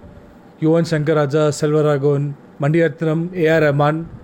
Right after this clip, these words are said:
and their combination we are going to have a separate episode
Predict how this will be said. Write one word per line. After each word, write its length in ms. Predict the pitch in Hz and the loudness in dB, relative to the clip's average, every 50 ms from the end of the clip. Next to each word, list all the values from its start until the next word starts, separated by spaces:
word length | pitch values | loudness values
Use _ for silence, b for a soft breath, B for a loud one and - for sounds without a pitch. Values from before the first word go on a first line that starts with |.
| - - - - - - - - | -20 -20 -20 -20 -20 -20 -16 -6
and 240 | - 139 151 151 143 | -2 -2 0 0 0
their 200 | 139 156 156 160 | 0 2 0 0
combination 720 | 151 - 165 156 160 165 160 156 147 - 180 170 175 160 | 0 0 0 0 2 2 0 0 0 0 0 0 0 0
we 80 | 151 160 | 0 2
are 100 | 156 147 | 2 2
going 220 | 139 156 160 165 | 2 2 0 0
to 80 | 147 147 | 0 0
have 220 | 139 156 156 156 | 0 0 2 0
a 40 | 156 | 0
separate 440 | 147 - 160 143 151 180 175 156 151 | 0 -2 -2 0 2 0 0 2 0
episode 500 | 147 143 160 160 147 165 160 160 160 | 0 0 0 0 2 2 0 0 -2